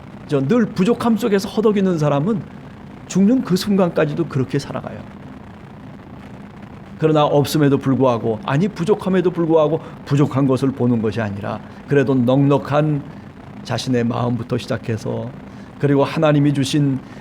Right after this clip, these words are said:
믿음의 사명을 통해서 우리가 세상을 바라보기 시작하면,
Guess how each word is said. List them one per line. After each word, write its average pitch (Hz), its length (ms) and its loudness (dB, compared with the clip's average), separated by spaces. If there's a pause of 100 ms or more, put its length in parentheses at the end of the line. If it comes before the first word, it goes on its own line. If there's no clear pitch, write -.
(180)
믿음의 160 400 4
사명을 156 640 4
통해서 123 640 0 (360)
우리가 139 320 2 (140)
세상을 160 480 0
바라보기 127 480 -2
시작하면, 120 540 -6